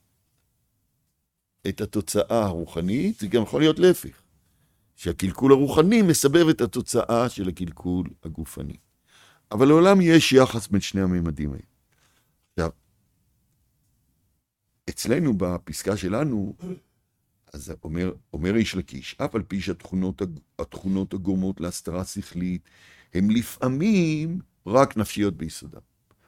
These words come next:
מה שגורם את ההסתרה, לפעמים זה באמת נפשיות. נפשיות צרופה, ולא מת-, לא מתחיל מהנטייה הגופנית, אלא מתחיל מאיזה בעיה נפשית. רק הבעיה הנפשית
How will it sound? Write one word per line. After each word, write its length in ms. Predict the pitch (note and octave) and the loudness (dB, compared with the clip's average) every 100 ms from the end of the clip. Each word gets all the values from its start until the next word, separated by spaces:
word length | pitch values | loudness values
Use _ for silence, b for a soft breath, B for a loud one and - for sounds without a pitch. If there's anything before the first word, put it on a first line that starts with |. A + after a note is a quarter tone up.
| _ | _
מה 180 | - F3+ | 2 2
שגורם 520 | - G#2+ G#2+ A#2 D3+ | 2 0 2 4 2
את 100 | C#3 | 2
ההסתרה, 480 | A#2+ A2 - A#2 D#3 | 0 0 0 2 2
לפעמים 600 | - B2+ C3+ D#3+ G3 F#3+ - | 0 -2 -2 2 2 2 -2
זה 200 | A2 A#2+ | -2 0
באמת 320 | B2+ D3 - - _ _ _ _ _ _ _ - | 2 0 -4 -20 _ _ _ _ _ _ _ -2
נפשיות. 680 | A2 C3+ - F#2+ C#2+ _ - - | 0 2 0 -6 -8 _ -14 -6
נפשיות 420 | B2+ - B2+ - | -4 -2 -2 -2
צרופה, 460 | - G#2 - - A3+ A#3+ _ F#2+ - _ _ _ _ - | -4 -6 -2 0 -2 -6 _ -16 -16 _ _ _ _ 0
ולא 200 | C#3 F#3 | 4 6
מת-, 260 | F#3 - - - | 4 -2 -6 4
לא 160 | D3 | 6
מתחיל 300 | G3 - E3 | 6 6 4
מהנטייה 340 | C3 A2+ G#2 F#2+ | 4 4 4 4
הגופנית, 640 | E2+ - D#2 D2+ _ _ _ _ _ _ _ _ | 2 -6 -8 -8 _ _ _ _ _ _ _ _
אלא 100 | G2 | 0
מתחיל 400 | G#2 - D#3 F3 | 0 -2 2 4
מאיזה 340 | E3+ C3 A2 A2 | 4 4 2 2
בעיה 300 | G#2+ G#2+ A#2 | 2 2 2
נפשית. 380 | A2+ - - - _ _ _ _ b b b b b - | 0 -6 -12 -14 _ _ _ _ b b b b b -14
רק 200 | D#2+ F2+ | -12 -8
הבעיה 300 | D2+ D2+ F2+ | -4 -2 0
הנפשית 920 | G#2+ C3 - G#3+ A3+ F3 D#3+ - | 0 -2 -2 2 2 2 -2 -6